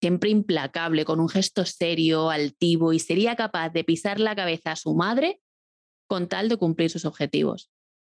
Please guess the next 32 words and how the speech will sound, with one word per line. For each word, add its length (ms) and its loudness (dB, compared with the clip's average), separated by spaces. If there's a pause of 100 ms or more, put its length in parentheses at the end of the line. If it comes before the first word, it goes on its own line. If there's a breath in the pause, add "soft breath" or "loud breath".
(320)
Y 80 2
la 140 2
frase 680 -2
con 200 4
la 100 2
que 120 0
me 120 0
tortura 800 0
a 60 -4
modo 260 -2
de 140 2
disco 340 0
rayado 480 0
es: 340 -2 (800)
"Se 60 -2
van 160 2
a 80 2
dar 160 -2
cuenta 560 0 (320)
que 80 0
tampoco 540 0
eres 260 0
para 240 -2
tanto 420 -6 (580)
y 100 -4
te 120 -2
van 220 0
a 80 -2
dejar 340 -4
de 140 -2
querer". 320 -4 (840)
Eso 200 0